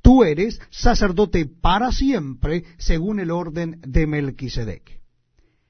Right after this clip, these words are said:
Queda, pues, abrogado el mandamiento anterior a causa de su debilidad e ineficacia, pues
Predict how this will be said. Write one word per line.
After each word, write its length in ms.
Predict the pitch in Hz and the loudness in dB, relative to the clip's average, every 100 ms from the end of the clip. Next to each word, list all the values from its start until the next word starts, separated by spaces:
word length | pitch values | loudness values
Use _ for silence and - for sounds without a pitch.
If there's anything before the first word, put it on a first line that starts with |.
| _ _ _ _ | _ _ _ _
Queda, 300 | 170 196 247 | 0 2 2
pues, 720 | - 196 147 143 - - - _ - | 4 2 2 -4 -8 -12 -20 _ -2
abrogado 760 | 170 165 170 165 233 247 254 | -2 2 0 2 0 0 -2
el 120 | 240 220 | -4 -2
mandamiento 600 | 196 180 165 175 175 170 | -4 -4 -4 -4 -4 -4
anterior 420 | 143 143 143 156 | -4 -4 -2 -4
a 120 | 143 | -4
causa 480 | 113 160 180 170 170 | -4 -4 -2 -4 -6
de 100 | 151 | -6
su 140 | - 156 | -8 -8
debilidad 580 | 147 135 131 151 165 - - _ _ | -8 -8 -6 -6 -6 -8 -20 _ _
e 120 | 165 | -4
ineficacia, 1000 | 170 170 165 151 139 180 131 - - - _ _ _ _ _ _ _ _ _ | -2 -2 -2 -2 -4 -6 -8 -14 -20 -20 _ _ _ _ _ _ _ _ _
pues 420 | 185 196 180 - | 0 2 2 -2